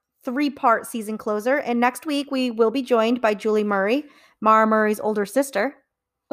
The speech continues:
We hope you can join us to learn more about the case. Like all missing persons cases, the more widespread a case is, the more chances it has to be solved. Please share this case with anyone interested in learning more about Mar and her disappearance.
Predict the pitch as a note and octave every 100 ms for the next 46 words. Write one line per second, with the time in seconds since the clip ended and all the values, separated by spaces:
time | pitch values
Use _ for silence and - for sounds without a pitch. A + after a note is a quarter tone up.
0 | - _ _ _ _ _ C#4 C#4+ D4+ F4+
1 | - C#4+ D4+ B3+ G#3+ G3 A3 D4+ - B3
2 | A3 G#3+ F#3+ F#3+ G3 - - G3+ A3+ B3
3 | A#3+ A3+ - A#3 B3+ C4 C4 C4 B3 A#3+
4 | A#3 A#3+ - A#3 A3+ A#3 G#3+ A#3 A#3 C4
5 | C4 A#3+ A#3+ - A3 G#3 G#3 - G3 -
6 | - C4+ C#4+ C#4 - - _ - B3+ B3
7 | B3 C#4 C#4+ - - A#3 B3 B3 C#4 C#4
8 | C4 C4 - G#3 A3+ B3+ - A#3 A3 -
9 | A#3 A#3+ G#3+ _ _ _ _ _ _ _
10 | - - E4 F#4 F4 D#4 C#4 C#4+ A3 A3
11 | A3 - G#3+ A#3 A#3+ A#3+ A3 G3+ G3 G3+
12 | - G3 G3+ G3 G3+ G3+ G3 G3 F#3+ G3
13 | F#3 G3 F#3+ F#3+ G3 G3 G3 F#3+ F#3+ -
14 | - A#3+ A#3 A#3 -